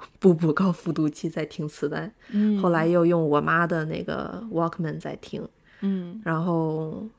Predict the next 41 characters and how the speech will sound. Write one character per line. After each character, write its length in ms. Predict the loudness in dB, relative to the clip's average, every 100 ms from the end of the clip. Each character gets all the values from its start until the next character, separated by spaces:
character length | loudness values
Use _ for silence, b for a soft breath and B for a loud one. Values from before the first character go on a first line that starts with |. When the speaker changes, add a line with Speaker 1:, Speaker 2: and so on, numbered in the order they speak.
| _ 4
Speaker 1:
再 140 | 6
后 180 | 6 4
来 140 | 2
有 160 | 2 2
了 140 | 0
自 180 | -4 -6
己 160 | -6 -6
的 120 | -6
C 200 | -6 -6
D 140 | -6
机， 380 | -8 -6 -8 -8 -4
反 160 | 0
正 180 | 4 6
就 120 | 10
是 140 | 10 10
有 140 | 8
了 140 | 6 4
C 180 | 6
D 120 | 8 6
机 180 | 6
以 80 | 6
后 180 | 6 4
才 180 | 2 0
觉 160 | 0
得， 140 | 2 2
啊， 260 | 2 -2 -2
听 220 | -2 2
音 180 | 4 6
乐 160 | 4 4
是 180 | 2
一 80 | 0
件 240 | -2 -4 -4
挺 200 | -6 -6
神 240 | -4 -2
圣 240 | -2 -2
的 80 | -2
事 160 | -4 -6
儿， 100 | -6
就 120 | -4
是 60 | -2
你， 220 | 2 0